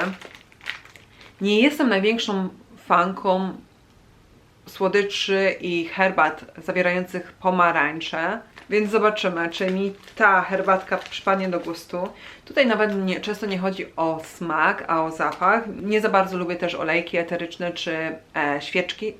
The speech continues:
z pomarańczą czy cy-, czy cytryną, w ogóle cytrusowe. Lubię to jako owoc, nie lubię tego jako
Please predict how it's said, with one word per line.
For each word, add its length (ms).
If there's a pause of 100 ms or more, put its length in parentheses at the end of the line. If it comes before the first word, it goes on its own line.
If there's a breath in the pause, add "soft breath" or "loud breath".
z 360
pomarańczą 520
czy 140
cy-, 180 (240)
czy 200
cytryną, 440
w 20
ogóle 180
cytrusowe. 680 (920 loud breath)
Lubię 640
to 100
jako 260
owoc, 380 (220)
nie 160
lubię 240
tego 220
jako 680